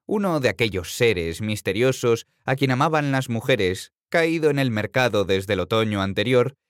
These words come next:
y que ya había visto actuar como hombre de paja en un desastre bancario,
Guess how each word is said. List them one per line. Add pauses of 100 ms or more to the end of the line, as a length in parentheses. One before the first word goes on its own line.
(100)
y
que
ya
había
visto
actuar
como
hombre
de
paja
en
un
desastre
bancario,